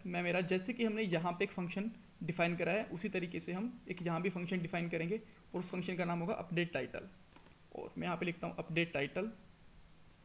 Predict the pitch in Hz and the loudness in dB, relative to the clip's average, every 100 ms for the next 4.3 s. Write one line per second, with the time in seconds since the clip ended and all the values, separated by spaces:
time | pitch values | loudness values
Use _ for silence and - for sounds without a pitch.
0 | - - - - - - - - 170 165 | -20 -20 -20 -20 -20 -20 -12 -6 -2 -2
1 | 160 165 165 170 170 - 202 226 - - | -2 -4 -4 -2 -4 -2 -4 -4 -10 -18
2 | - - - - - 156 131 - - - | -20 -18 -18 -10 -2 0 0 -8 -18 -20
3 | - - - - - - - - - 170 | -20 -20 -20 -20 -20 -20 -20 -6 2 2
4 | 165 131 | 2 -4